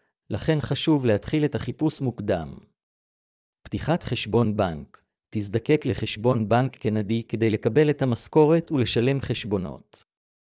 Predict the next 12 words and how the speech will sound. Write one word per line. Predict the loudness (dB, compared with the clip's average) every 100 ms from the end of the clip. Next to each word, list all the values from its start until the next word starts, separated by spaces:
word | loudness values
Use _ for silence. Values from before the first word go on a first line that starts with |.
| _ _ _ _ _
קבלת | -6 0 4 4 2
ביטוח | -2 -2 2 2 0
בריאות. | -4 -2 -4 -6 _ _ _ _ _
תזדקק | -6 -2 -4 0 0
לביטוח | 0 -2 0 2 2 0
בריאות | -4 -2 -2
לכיסוי | -2 -6 -6 -2 0
הוצאות | 0 2 2 2
רפואיות | -2 -4 -2 0 2 0 -2
בזמן | -6 -2 -2 -2
שהותך | -2 0 0 0 -2
בקנדה. | -2 -2 -2 -2 -6